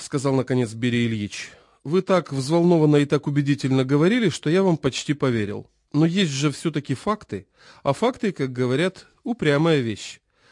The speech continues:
Хорошо, ладно, сейчас мне придется вам кое-что предъявить». Он тяжело поднялся, подошел к сейфу и, загораживаясь от меня плечом,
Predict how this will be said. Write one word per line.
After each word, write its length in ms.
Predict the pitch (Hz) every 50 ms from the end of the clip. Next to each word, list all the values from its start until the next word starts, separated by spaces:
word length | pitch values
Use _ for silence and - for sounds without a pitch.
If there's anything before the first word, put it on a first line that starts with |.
| _ _ _
Хорошо, 560 | _ - 214 226 226 - - 147 127 113 101 - _ -
ладно, 460 | 165 165 180 185 165 139 135 131 127
сейчас 480 | 123 - 196 196 - - 226 208 - -
мне 240 | 180 180 190 185 156
придется 460 | - 160 160 160 185 165 - - 160
вам 180 | 151 147 139
кое-что 520 | - - 143 135 117 - - - 139 117 - _ _
предъявить». 640 | - 139 135 123 117 117 110 95 90 - - - _ _ _ _ _ -
Он 220 | 175 208 240 214
тяжело 440 | - - 185 147 156 170 170 170 160
поднялся, 840 | - - 127 123 117 127 139 165 190 202 190 - - - 185 180 170 _ _ _ _ _ _
подошел 380 | - 180 180 208 - - 269 -
к 60 | -
сейфу 460 | - - 151 170 190 175 - - 160
и, 160 | - - 139
загораживаясь 880 | 131 117 135 127 135 143 147 143 120 127 123 120 123 120 120 110 - -
от 100 | 117 107
меня 260 | 127 123 123 120 117 101
плечом, 540 | - 113 113 107 - - 185 214 214 180